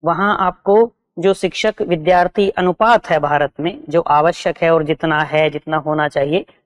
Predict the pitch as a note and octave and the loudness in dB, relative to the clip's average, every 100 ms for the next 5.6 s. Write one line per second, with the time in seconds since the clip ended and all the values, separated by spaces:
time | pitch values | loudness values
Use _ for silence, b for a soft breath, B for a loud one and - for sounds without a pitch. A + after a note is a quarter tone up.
0 | - G3 G#3+ F#3+ F#3+ G3 G3 F#3+ - G3+ | -4 -2 0 2 2 0 0 0 0 -2
1 | F#3+ E3+ D#3 E3+ E3 C#3 C3 B2+ - _ | 0 -2 0 -2 0 -2 -4 -8 -12 _
2 | _ _ _ _ _ _ - A#3+ - G3 | _ _ _ _ _ _ 0 0 0 -4
3 | - C#4+ A#3+ A3+ A#3 B3+ D4+ C4 A#3+ A#3 | 0 0 0 0 2 2 2 0 0 2
4 | B3 G#3 F#3 D3 E3 D4+ - - C#4+ C#4+ | 0 2 0 2 0 -2 -6 -4 -2 0
5 | C4 F3+ G3+ E3 D#3+ A#3+ | 0 0 0 0 -2 -2